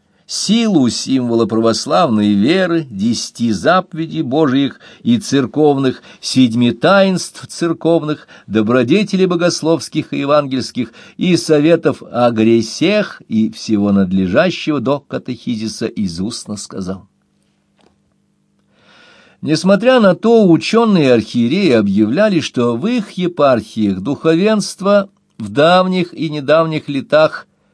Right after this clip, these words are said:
произведённое надлежащего по его должности учения ничего не знает. Узнанное у экзаменатора после посвящения совсем забывает,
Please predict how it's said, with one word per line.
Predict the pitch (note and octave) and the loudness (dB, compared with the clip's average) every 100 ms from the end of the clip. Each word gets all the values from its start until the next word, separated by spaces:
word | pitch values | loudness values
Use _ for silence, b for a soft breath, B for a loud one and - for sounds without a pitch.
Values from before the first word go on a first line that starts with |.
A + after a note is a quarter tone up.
| _ | _
произведённое | - C#3+ C3 B2 C3 A#2+ D#3 D#3 D3 C#3+ C#3 - | -6 -2 0 0 0 2 2 2 0 0 0 -2
надлежащего | B2 B2 A#2+ B2 G#2+ B2+ C3 - A#2 A2+ | -4 -2 -2 -4 0 0 -2 -4 -4 -4
по | G2 | -2
его | A2+ G#2 | -2 0
должности | G2 G#2+ A2 G2 F#2+ - F#2+ | 0 0 0 0 -2 -4 -6
учения | F2+ - F3+ G#3+ E3+ D#3+ | -6 -6 -4 -4 -4 -4
ничего | C#3 A#2 - A2+ A2 | -6 -8 -6 -2 -2
не | G#2 | -2
знает. | F#2 G2 G2 F#2+ _ _ _ _ _ B B B B B | 0 0 0 -2 _ _ _ _ _ B B B B B
Узнанное | F#3+ B3 B3 D#3+ C3+ B2 A#2+ | -2 2 2 2 0 2 2
у | A#2+ | 2
экзаменатора | A2+ G2+ B2 A#2+ A#2+ A2+ A2 G#2+ | 2 0 0 2 2 2 0 -2
после | A2 - G#2+ | -2 -4 -4
посвящения | A#2 - A#2+ - - A#2 A2 G#2+ | -4 -4 -4 -4 -2 0 2 0
совсем | A2+ G2+ - F#3+ | -2 -4 -4 -2
забывает, | A2 G2+ G2+ A2 C3 D3+ D3+ C3 B | 0 0 2 2 4 4 0 -4 B